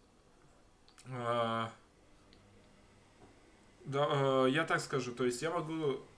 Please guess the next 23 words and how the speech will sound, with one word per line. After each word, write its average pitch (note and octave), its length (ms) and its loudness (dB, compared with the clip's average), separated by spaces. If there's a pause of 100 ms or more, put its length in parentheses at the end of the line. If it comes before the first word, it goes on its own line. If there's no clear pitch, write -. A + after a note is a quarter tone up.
Мы D3 200 -6
очень C3+ 360 -6 (260)
много G#2+ 800 -6 (440)
общались A#2 720 -4 (240)
с - 640 -8
друзьями, A2 560 -4
так G2+ 120 -8
скажу, G2 220 -12
со - 140 -14
своим A2+ 380 -8
кругом G#2+ 440 -4
общения, G#2+ 440 -8
сколько A2 360 -12
я G#2+ 60 -8
общался G#2+ 480 -8
с - 120 -10
людьми, G#2+ 220 -12
когда G2+ 280 -8
вышел G#2 300 -8
Dead G#2 260 -6
the G2+ 100 -14
Spirit. F3 600 0 (1600)
И F3+ 540 -2